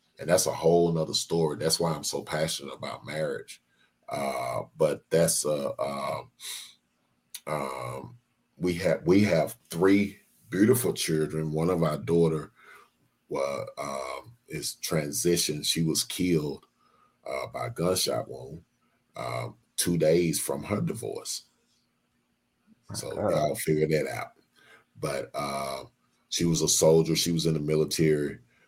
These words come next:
Speaker 1: but God sustained my wife, uh, to where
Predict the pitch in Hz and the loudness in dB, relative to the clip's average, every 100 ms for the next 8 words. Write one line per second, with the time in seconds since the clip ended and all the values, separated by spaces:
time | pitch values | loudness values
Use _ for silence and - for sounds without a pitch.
0 | _ 69 65 71 82 82 - 71 - - | _ -8 -2 2 4 4 4 2 2 4
1 | 78 76 73 69 65 82 95 71 - _ | 0 0 -4 -4 2 4 6 4 -2 _
2 | _ _ _ _ - 60 65 64 60 76 | _ _ _ _ -4 -2 0 -2 -4 -6
3 | 69 71 69 65 65 65 67 | -2 -2 0 -2 -2 -6 -8